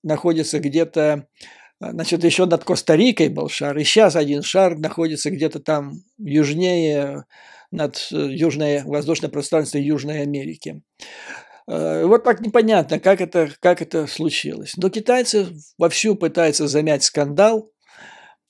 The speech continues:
Уволили, уволили, э, начальника своей, своей метеослужбы, который допу-, запустил этот шарик. Э, типа, сделал он это сам,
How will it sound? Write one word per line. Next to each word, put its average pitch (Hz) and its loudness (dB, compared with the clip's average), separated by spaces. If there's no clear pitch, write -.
Уволили, 180 6
уволили, 185 4
э, 151 -2
начальника 160 2
своей, 147 0
своей 156 0
метеослужбы, 190 0
который 156 2
допу-, 160 0
запустил 160 2
этот 151 -2
шарик. 147 0
Э, - -12
типа, 151 -2
сделал 156 4
он 147 0
это 139 -6
сам, 208 2